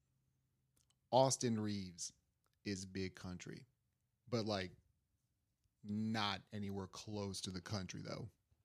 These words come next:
Austin Reaves right now has probably the best gig in sports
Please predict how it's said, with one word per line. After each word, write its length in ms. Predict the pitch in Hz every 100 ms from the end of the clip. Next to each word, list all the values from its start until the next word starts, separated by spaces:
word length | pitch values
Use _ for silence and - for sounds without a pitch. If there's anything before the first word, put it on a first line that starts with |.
| _ _ _ -
Austin 440 | 151 175 220 185
Reaves 440 | 127 151 151 131 98
right 360 | 98 113 110
now 520 | 101 104 98 95 90 90 _ _ _ _ _ _ _ _ _ _ _ -
has 220 | 123 117
probably 420 | - - 127 127
the 140 | 117 104 90 _
best 340 | - 113 110 104 101 -
gig 240 | 104 101
in 100 | 92
sports 600 | - - 101 95 - -